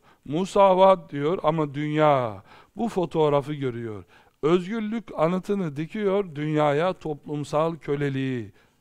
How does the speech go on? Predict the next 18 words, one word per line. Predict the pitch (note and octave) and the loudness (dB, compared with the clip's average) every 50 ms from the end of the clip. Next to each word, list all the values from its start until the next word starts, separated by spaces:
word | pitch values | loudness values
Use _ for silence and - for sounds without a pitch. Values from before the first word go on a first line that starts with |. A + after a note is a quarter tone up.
| _ _ _ _ | _ _ _ _
getiriyor, | - C3+ C#3 C3+ - C3+ B2+ C3 C3 C#3 D#3 E3+ F3 | -4 -4 -4 -2 -4 -6 -6 -4 -2 0 0 0 2
onu | D#3 C#3 C#3+ C#3+ C#3 | 2 0 2 2 0
taşıyor. | C#3 C#3+ B2+ A2+ - - B2 A#2 G#2+ G#2 F#2+ F#2 _ - - - - - _ _ _ - | -2 -4 -8 -8 -8 -10 -10 -10 -10 -10 -12 -16 _ -20 -20 -20 -20 -20 _ _ _ -4
Öte | F3 F#3 - B3 C4 | -4 -2 0 -2 0
tarafta | - A#3 G3 E3+ D#3 C#3+ C3 - - D#3+ F3 F#3+ F#3+ | 4 4 4 6 6 4 2 0 0 4 4 4 4
Peygamber | - - E3 D#3+ E3 D#3 E3+ E3 E3 E3 F3+ F#3+ F#3+ | 2 0 0 0 2 2 2 2 2 2 2 2 2
sallallahu | E3+ - - D#3+ D#3 D3+ D3+ D3 D3 D3 D3+ D3 C#3+ C#3+ | 0 0 2 2 4 4 4 4 4 6 6 6 6 4
aleyhi | C3 B2+ B2+ B2 A#2 | 2 0 -2 -4 -4
ve | A#2 A#2 | -6 -8
sellem, | - - B2+ A#2+ A#2+ A#2 A#2+ A#2 A2 G2+ F#2 F2+ _ _ _ _ _ _ _ _ _ _ - - - _ - | -8 -8 -6 -6 -4 -6 -6 -6 -8 -10 -14 -20 _ _ _ _ _ _ _ _ _ _ -20 -20 -20 _ -8
"Bundan | - F#3+ G#3 G#3 A3 A3+ A3 G#3+ | -4 -2 0 4 4 4 4 4
sonra | G#3 - - F#3+ E3+ D#3+ D#3 E3 F#3 F#3 E3 | 2 2 0 0 0 2 2 2 2 2 4
beyaz | D#3+ D#3+ F3+ F#3+ G3 F#3 - | 4 6 8 6 6 4 2
kadının | - - F3+ D#3+ D#3 D#3+ E3 E3+ E3+ E3+ | -2 0 0 0 0 -2 -2 -2 -2 -4
çocukları | D3 - D3 C3+ C3 C3 - - B2+ C3 C3+ D#3 E3+ E3+ | -4 -6 -6 -6 -6 -8 -10 -4 -2 0 0 2 0 -2
siyah | - - D#3 D3+ E3 F3 F3 - | -2 -2 2 2 4 4 2 0
kadınların | - D#3+ C#3+ C#3+ D3 D3 C#3+ C#3 C#3 C#3+ D#3+ E3+ E3 | -2 -2 -2 0 0 -2 0 0 -2 -2 -2 -6 -8
çocuklarından | D#3 - D3 C#3 C#3 C#3 C3+ - C3 C3 C3+ C#3 C#3 C#3 C#3+ E3 F3 F3 E3+ - | -8 -6 -6 -6 -6 -8 -10 -6 -4 -2 -2 -2 -2 -2 0 0 0 -2 -2 -8